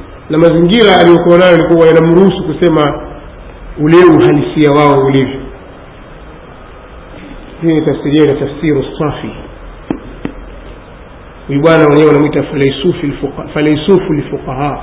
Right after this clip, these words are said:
Yani, ni filosof-, ni, ni, ni, ni philosophy wa mafuqaha. Wa faqihu al-falasifa. Falaysufu al-fuqaha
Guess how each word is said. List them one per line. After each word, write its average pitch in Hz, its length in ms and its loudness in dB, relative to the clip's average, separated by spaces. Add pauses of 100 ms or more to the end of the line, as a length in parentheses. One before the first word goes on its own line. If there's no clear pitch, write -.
(420)
Yani, 156 400 2 (720)
ni 147 140 -2
filosof-, 175 520 0
ni, 165 100 -2 (140)
ni, 156 160 2
ni, 151 160 2
ni 151 140 0
philosophy 151 680 2 (380)
wa 151 80 2
mafuqaha. 147 920 -4 (640)
Wa 160 60 2 (100)
faqihu 165 500 0
al-falasifa. 139 720 -4 (1400)
Falaysufu 151 600 0
al-fuqaha 165 760 -4